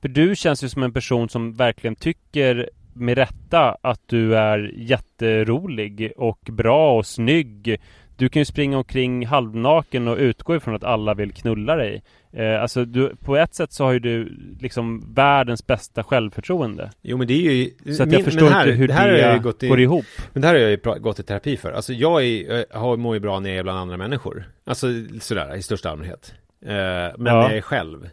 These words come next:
Speaker 2: så känner jag mig värdelös, när jag inte har någon att spegla mig i. Du är, är ju lite tvärtom ju. Du tycker ju att det, alltså, du har inga problem att vara ensam på många sätt.
Speaker 1: Nej, men för, för det, men det, då är det ju bara, alltså, då är det väl att man, det är väl det som är att vara narcissist. Att du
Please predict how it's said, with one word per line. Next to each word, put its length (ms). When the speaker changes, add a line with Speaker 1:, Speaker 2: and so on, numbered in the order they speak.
Speaker 2:
så 200
känner 240
jag 80
mig 100
värdelös, 420
när 80
jag 60
inte 120
har 100
någon 140
att 60
spegla 340
mig 180
i. 80
Du 280
är, 240
är 60
ju 140
lite 180
tvärtom 320
ju. 80
Du 140
tycker 280
ju 60
att 120
det, 160
alltså, 180
du 80
har 100
inga 160
problem 200
att 80
vara 100
ensam 420
på 60
många 200
sätt. 120
Speaker 1:
Nej, 200
men 120
för, 160
för 100
det, 200
men 180
det, 160
då 260
är 40
det 60
ju 40
bara, 260
alltså, 220
då 260
är 220
det 60
väl 180
att 140
man, 300
det 80
är 40
väl 160
det 160
som 180
är 40
att 140
vara 100
narcissist. 840
Att 380
du 720